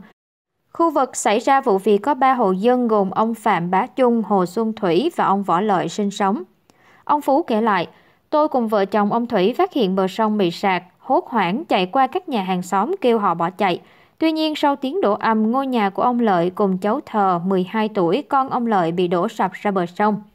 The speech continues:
Trong cơn hiểm nguy, đất đá đổ xuống ầm ầm giữa đêm khuya, mọi người chuẩn bị đến ứng cứu, ông Võ Lợi dùng tay đẩy đứa con trai mười hai tuổi ra xa với giọng hoảng loạn. "Chạy đi con, chân cha bị kẹt rồi,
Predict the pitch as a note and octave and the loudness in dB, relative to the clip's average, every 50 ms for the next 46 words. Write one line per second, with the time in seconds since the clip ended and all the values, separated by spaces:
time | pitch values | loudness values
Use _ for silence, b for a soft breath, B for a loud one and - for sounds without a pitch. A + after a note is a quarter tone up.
0 | _ _ _ _ _ _ _ _ _ _ _ _ _ _ _ _ - C#4 C4 C4 | _ _ _ _ _ _ _ _ _ _ _ _ _ _ _ _ -2 -2 0 0
1 | B3 C4 B3+ A#3+ A#3 G#3 G#3+ F#3+ F#3+ A3 A#3+ B3+ B3+ B3+ B3 B3 B3 F4+ G4 - | 2 2 2 2 2 2 2 2 2 2 2 2 4 4 4 2 2 0 0 2
2 | A3+ A3+ A3+ D4+ E4 A3+ F#3+ F3 A3+ A3+ - C4 D4 G4+ - - A3 G3+ G3+ - | 2 2 2 2 2 2 0 0 0 -2 -4 -6 -4 -2 -2 0 -2 0 0 0
3 | G3 G3 G3 F#3+ F3+ G3 G3+ A3 G#3+ G#3+ G#3 - - A3+ A3 A3 G3+ G#3+ B B | 0 0 0 0 0 0 0 0 -2 -2 -2 0 2 4 4 4 2 0 B B
4 | B B - A#3 A3+ A3+ A3+ A#3+ A#3 A3 A3+ A#3+ G3+ A3 C#4+ C#4+ C4 G3+ F3+ F3+ | B B -2 0 0 2 4 4 2 2 2 0 0 0 0 0 2 2 2 2
5 | F#3+ A3+ - - - B3 D4+ D#4+ - B3+ A#3 B3 D4+ F#4+ G#4+ - A3+ A3 G#3 G#3 | 0 -2 -4 -4 -6 -8 -8 -4 0 0 2 2 2 2 2 2 0 0 0 0
6 | G#3 F3 E3+ G3+ A#3+ A3+ G3 F3 F3+ F#3 G#3 G#3 G3 G3 G3 - A#3+ A#3+ B3 B3 | 0 0 2 2 2 2 2 2 0 0 -2 -2 -2 -2 -2 -2 0 0 0 0
7 | A#3+ G3+ E3+ F3+ G#3 C4+ D4 - C4 A#3+ A3 G#3 A3+ G#3+ G#3 G3+ G3 F#3 F3 E3+ | 0 0 0 0 0 -2 -2 -4 -4 -4 -4 -2 -2 -2 -2 -2 -2 -2 -4 -4
8 | F3+ A3 A3+ A3+ A3+ A3+ F3+ E3 F3+ F#3 A3 G#3 G3+ G3+ - - G3+ G3+ G3+ G3+ | -4 -2 -2 -2 -2 -2 -2 -2 -2 -2 -4 -4 -4 -4 -2 -2 0 2 2 2
9 | G3 G#3+ B3+ A#3+ A3 E3 F3 E3+ - - D#3+ E3 G3 G#3+ G#3 F#3+ E3+ D#3 G3+ b | 0 -2 -4 -2 -2 -2 -4 -6 -8 -10 -8 -6 -2 0 0 0 0 -2 -4 b
10 | b b b b b b b b b _ - G#3+ G3 G3+ C4 C#4 C4+ - C#4 C4 | b b b b b b b b b _ 2 2 4 4 2 0 0 2 2 4
11 | C4 C4 C4 B3 C4 B3+ A#3+ A#3 A3+ A#3+ A3+ G#3+ G#3 G3 F3+ - G3 F#3+ F#3 - | 4 2 2 0 -2 -2 -2 0 0 0 0 2 2 0 0 0 -2 -4 -2 0
12 | G#3 G3+ F#3+ F#3+ F3 | 0 2 2 2 2